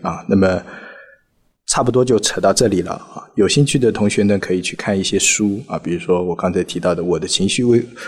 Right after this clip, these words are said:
为何总被他人左右》啊。那么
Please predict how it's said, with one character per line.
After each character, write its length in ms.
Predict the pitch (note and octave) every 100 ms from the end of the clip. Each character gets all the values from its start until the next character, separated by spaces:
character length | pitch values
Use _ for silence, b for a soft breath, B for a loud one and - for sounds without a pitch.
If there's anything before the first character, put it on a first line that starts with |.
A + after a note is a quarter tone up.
| B
为 120 | C#3
何 160 | A2+ G2
总 200 | - -
被 140 | A2 G2
他 220 | - G#2+
人 200 | G2 G#2+
左 200 | - -
右》 180 | G2 F#2+ - - -
啊。 120 | - -
那 60 |
么 220 | F2+ F2